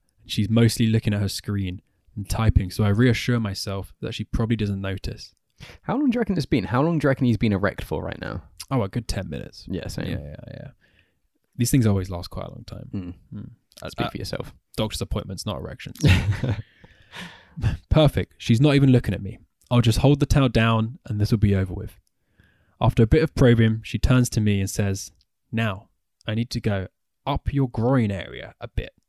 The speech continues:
Speaker 1: So I'm gonna fold the towel up and push everything to the side like this. This all happens in slow motion."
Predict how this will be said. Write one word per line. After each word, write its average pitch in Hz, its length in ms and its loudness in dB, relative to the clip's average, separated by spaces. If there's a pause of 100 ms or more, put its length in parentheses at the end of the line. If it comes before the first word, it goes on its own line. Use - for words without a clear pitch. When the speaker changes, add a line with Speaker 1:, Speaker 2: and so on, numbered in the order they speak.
Speaker 1:
So - 180 -8
I'm 101 100 -2
gonna 107 180 2
fold 127 480 0
the 139 80 2
towel 135 340 0
up 104 300 -2
and 117 160 -8
push - 280 -2 (100)
everything 117 360 2
to - 120 -6
the 104 100 -2
side 98 420 -6
like 90 220 -6
this. 95 320 -2 (760)
This - 200 0
all 127 160 4
happens 123 380 4
in 101 120 -2
slow 107 260 -2
motion." 95 440 -4